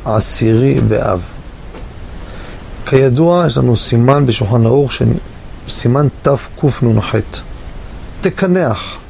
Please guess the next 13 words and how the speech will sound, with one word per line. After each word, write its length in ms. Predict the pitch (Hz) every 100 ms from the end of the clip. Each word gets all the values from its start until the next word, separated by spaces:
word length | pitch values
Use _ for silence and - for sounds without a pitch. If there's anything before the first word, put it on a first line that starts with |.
| - - - - - - -
לקרוא 300 | 127 139 151
לזה 220 | 147 135
לרמוז, 580 | 131 117 151 170 110 160 - - - - - - -
זה 140 | 131
הקינוח 580 | 160 - 143 151 175 135
של 180 | - 127
כל 200 | - 160
האבלות 440 | 139 123 120 147 131
של 160 | 127
התקופה 380 | 117 - 117 -
הזו. 200 | - 110 110 - - - - - - - - -
כיוון 340 | 175 185 180
שהבית 840 | - 139 113 110 156 156 120 -